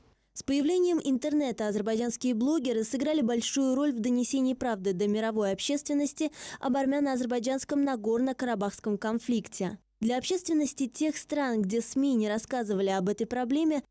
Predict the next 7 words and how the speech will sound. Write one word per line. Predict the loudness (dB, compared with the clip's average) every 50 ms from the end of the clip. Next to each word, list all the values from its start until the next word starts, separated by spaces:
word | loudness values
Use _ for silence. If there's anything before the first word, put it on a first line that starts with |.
| _ -2
блоги | 0 2 2 2 2 0
азербайджанских | 0 0 0 0 0 0 0 0 -2 -2 -2 -2 -4 -2 -2
авторов | -4 -4 -4 -4 -4 -4 -4 -4
стали | -6 -6 -2 -2 0 0 0 -2
объективным | -2 -2 0 -2 -2 -2 -4 -4 -2 0 0 0 0 0 -2
источником | -4 -4 -2 0 0 0 0 -2 -2 0 0 0
информации. | 0 0 0 0 0 2 0 0 -2 -4 -4 -2 0 0 0 -2